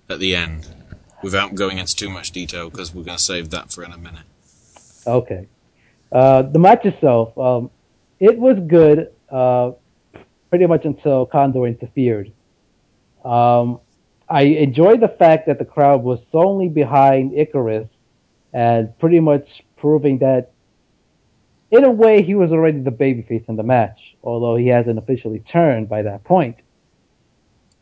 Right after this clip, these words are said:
Speaker 2: Uh, of course, Eddie Kingston was definitely, uh, portrayed as the heel. Um, of course, didn't really give a,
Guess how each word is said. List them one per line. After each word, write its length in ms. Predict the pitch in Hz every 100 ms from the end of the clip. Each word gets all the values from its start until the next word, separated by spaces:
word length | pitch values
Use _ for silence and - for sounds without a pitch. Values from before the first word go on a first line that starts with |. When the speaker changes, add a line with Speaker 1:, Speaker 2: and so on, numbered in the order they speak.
| _ _ _ _ _ _ -
Speaker 2:
Uh, 260 | 131 127 139
of 120 | 139
course, 300 | 180 185 165 -
Eddie 260 | 160 170 156
Kingston 480 | - 156 - 139 113
was 240 | 123 120 120 _ -
definitely, 680 | 135 147 151 151 135 135 - _ _ _ -
uh, 360 | 117 117 113
portrayed 720 | 117 131 - - 143 143 135
as 220 | 127 123 110
the 80 | 113
heel. 640 | 107 147 147 123 110 107 - _ _ _ _ _ -
Um, 600 | 107 110 110 107 107 - _ _ _ _ _ _ _ _ _ _
of 60 | _
course, 200 | 143 139
didn't 380 | 120 139 143 135
really 220 | 143 139
give 200 | 120 143
a, 140 | 117